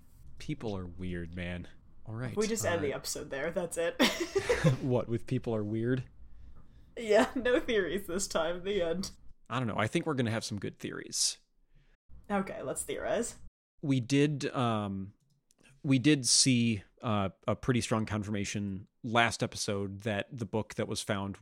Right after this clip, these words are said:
Speaker 2: was, contained the epigraphs, but now we've actually seen them on the page being read by our characters, so that's pretty cool.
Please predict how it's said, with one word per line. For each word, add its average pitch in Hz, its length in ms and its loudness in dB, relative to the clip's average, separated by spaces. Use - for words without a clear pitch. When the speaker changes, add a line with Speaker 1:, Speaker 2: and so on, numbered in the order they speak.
Speaker 2:
was, 101 400 -6
contained 104 400 -4
the 107 100 0
epigraphs, 113 580 -4
but 110 140 -4
now 117 160 0
we've 113 160 2
actually 104 280 -2
seen 110 260 -2
them 101 280 -8
on 104 140 -4
the 92 80 -8
page 127 520 0
being 107 240 0
read 98 200 -2
by 98 100 0
our 98 120 0
characters, 113 480 -4
so - 100 -10
that's 98 160 -6
pretty 95 260 -8
cool. 123 340 -2